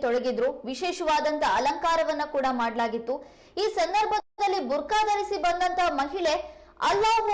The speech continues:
ಅಕ್ಬರ್" ಅಂತ ಘೋಷಣೆಯನ್ನ ಕೂಗಿ ಗೊಂದಲಮಯ ವಾತಾವರಣವನ್ನ ಸೃಷ್ಟಿ ಮಾಡಿದ್ರು. ಆಗ ಶಿವಪ್ಪ ನಾಯಕ ವೃತ್ತದಲ್ಲಿ ಕೆಲ ಕಾಲ ಗೊಂದಲಮಯ ವಾತಾವರಣ ನಿರ್ಮಾಣವಾಗಿತ್ತು. ಮಹಿಳೆ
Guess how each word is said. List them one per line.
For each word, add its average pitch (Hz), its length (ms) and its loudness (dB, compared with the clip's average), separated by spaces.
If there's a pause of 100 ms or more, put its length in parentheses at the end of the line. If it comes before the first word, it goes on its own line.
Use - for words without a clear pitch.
ಅಕ್ಬರ್" 381 380 2
ಅಂತ 359 140 0 (200)
ಘೋಷಣೆಯನ್ನ 392 500 0 (100)
ಕೂಗಿ 320 260 -2 (140)
ಗೊಂದಲಮಯ 359 540 2 (100)
ವಾತಾವರಣವನ್ನ 330 680 -2
ಸೃಷ್ಟಿ 220 340 -6
ಮಾಡಿದ್ರು. 196 340 -4 (520)
ಆಗ 302 100 2 (120)
ಶಿವಪ್ಪ 320 320 0 (120)
ನಾಯಕ 320 200 0 (100)
ವೃತ್ತದಲ್ಲಿ 302 440 -2 (100)
ಕೆಲ 277 120 0 (140)
ಕಾಲ 285 180 2 (140)
ಗೊಂದಲಮಯ 302 500 0 (140)
ವಾತಾವರಣ 311 460 0 (100)
ನಿರ್ಮಾಣವಾಗಿತ್ತು. 190 720 -4 (500)
ಮಹಿಳೆ 320 260 0